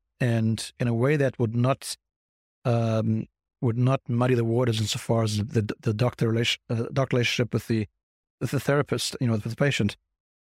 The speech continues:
uh, would not be muddied, to say, "You know what, ki-, you know what, guys, Yocheved has this thing, and, uh,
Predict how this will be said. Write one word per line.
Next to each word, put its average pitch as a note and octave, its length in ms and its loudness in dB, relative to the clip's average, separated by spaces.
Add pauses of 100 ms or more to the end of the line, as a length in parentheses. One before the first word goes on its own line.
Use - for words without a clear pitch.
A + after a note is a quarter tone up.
(320)
uh, A#2 120 2
would A#2+ 80 2
not C3 160 0
be B2 80 0
muddied, C3 440 0 (540)
to D3 60 -4
say, E3 200 0
"You E3 100 2
know G3 100 0
what, G3 180 0
ki-, - 120 -2 (300)
you D3 100 0
know F3 60 2
what, D3+ 120 2
guys, C3+ 360 0 (880)
Yocheved D#3+ 320 0
has C#3+ 160 2
this - 160 -4
thing, F3+ 360 0
and, B2+ 360 2
uh, A#2+ 200 2